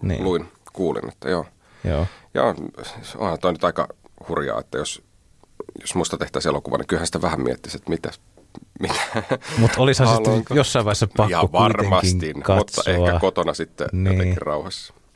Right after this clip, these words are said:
Speaker 1: Niin.
Speaker 2: Mutta en tiedä. S-, en tiedä.
Speaker 1: Mm. Haluaisit sä tavata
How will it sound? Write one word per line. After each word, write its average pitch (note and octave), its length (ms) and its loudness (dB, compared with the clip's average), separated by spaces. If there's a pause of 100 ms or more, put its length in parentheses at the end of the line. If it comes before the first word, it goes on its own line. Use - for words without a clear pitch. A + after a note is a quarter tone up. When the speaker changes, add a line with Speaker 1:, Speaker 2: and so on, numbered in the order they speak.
Speaker 1:
Niin. F2+ 220 4 (400)
Speaker 2:
Mutta F2 300 -4 (1080)
en C3 140 2
tiedä. G#2+ 200 0 (420)
S-, - 460 -6 (1160)
en A2 100 2
tiedä. F#2 220 0 (320)
Speaker 1:
Mm. F#2 240 4 (920)
Haluaisit G#2 440 2
sä C#3 120 2
tavata F#2 380 2